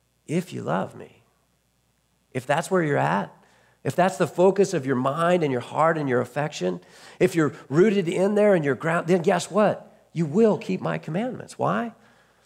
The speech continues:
Because the very thing that you ought to do will be the very thing that you want to do. Because by loving him, we align ourselves. By submitting to him, by,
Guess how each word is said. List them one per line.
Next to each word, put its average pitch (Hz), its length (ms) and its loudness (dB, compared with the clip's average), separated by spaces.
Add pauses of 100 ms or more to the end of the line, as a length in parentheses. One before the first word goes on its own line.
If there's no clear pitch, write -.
(140)
Because 170 240 0
the 165 80 -2
very 185 420 2
thing 202 320 0
that 165 180 -6
you 143 100 -2
ought - 280 -4
to 147 80 -10
do 139 140 -6
will 139 120 -2
be 139 100 -4
the 139 100 -6
very 139 220 -2
thing 143 220 -8
that 127 180 -8
you 120 80 -6
want 151 320 -4
to - 100 -16
do. - 240 -20 (540)
Because 175 240 2
by 151 160 4
loving 175 400 6
him, 151 160 0
we 147 80 2
align 143 460 2
ourselves. 151 500 2
By 131 260 2 (200)
submitting 175 600 2
to 139 180 -2
him, 123 120 2
by, 127 220 0